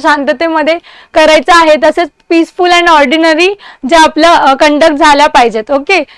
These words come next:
त्यानंतरचा जो आहे की समान संधी, जे महिला आहेत आणि पुरुष आहेत दोघांनाही इलेक्शनमध्ये समान संधी मिळावी,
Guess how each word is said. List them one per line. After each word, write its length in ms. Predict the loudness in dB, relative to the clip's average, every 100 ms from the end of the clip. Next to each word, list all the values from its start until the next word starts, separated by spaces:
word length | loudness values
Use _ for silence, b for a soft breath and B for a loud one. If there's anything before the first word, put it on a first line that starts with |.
| b -2
त्यानंतरचा 680 | 0 0 0 -2 0 0
जो 120 | 0 2
आहे 220 | 2 0
की 220 | -2 -2
समान 380 | 0 0 0 0
संधी, 360 | -2 -2 -4 -6 b b -4
जे 80 | 0
महिला 360 | 2 2 2
आहेत 300 | 2 2 0
आणि 160 | -2 -2
पुरुष 360 | -2 -2 0 2
आहेत 240 | 2 2
दोघांनाही 640 | 0 2 0 0 0 0
इलेक्शनमध्ये 840 | -2 -4 -2 -2 -2 -4 -2 -4 -2
समान 340 | 0 0 0
संधी 300 | 0 -2 -2
मिळावी, 420 | -2 0 0 -2